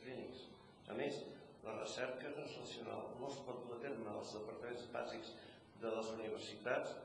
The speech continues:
o als instituts de recerca exclusius de biologia molecular,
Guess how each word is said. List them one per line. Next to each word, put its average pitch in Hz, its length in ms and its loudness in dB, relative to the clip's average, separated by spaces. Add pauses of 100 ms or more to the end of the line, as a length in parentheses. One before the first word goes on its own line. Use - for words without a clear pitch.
o 120 140 4
als 117 160 2
instituts 120 400 -2
de 117 80 -2
recerca - 560 -2
exclusius - 560 -4 (400)
de 117 100 0
biologia 104 640 -2
molecular, 101 540 2